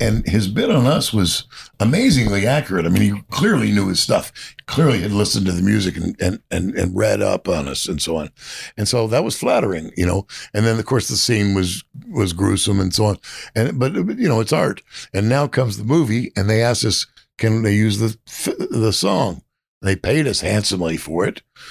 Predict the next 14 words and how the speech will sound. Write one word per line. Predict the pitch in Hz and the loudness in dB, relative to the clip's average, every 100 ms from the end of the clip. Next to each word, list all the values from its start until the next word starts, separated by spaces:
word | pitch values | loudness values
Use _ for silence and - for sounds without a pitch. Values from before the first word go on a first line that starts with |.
| - - | -16 -2
And, | 110 110 - - | 0 2 0 -2
and | 113 120 110 98 | 0 0 0 2
William | 127 120 | 2 2
Dafoe's | 98 - 110 107 85 | -2 -2 0 0 0
in | 87 127 | 0 0
it, | 240 | 0
and | 104 | 0
it's | 92 | 0
an | 101 - | -2 -2
art | 95 - - | -2 -2 -2
piece, | 127 147 | 0 2
of | 226 151 | 0 -2
course. | - 254 208 - - | 2 2 0 -6 -8
Boom. | 113 220 160 85 | -2 0 0 -2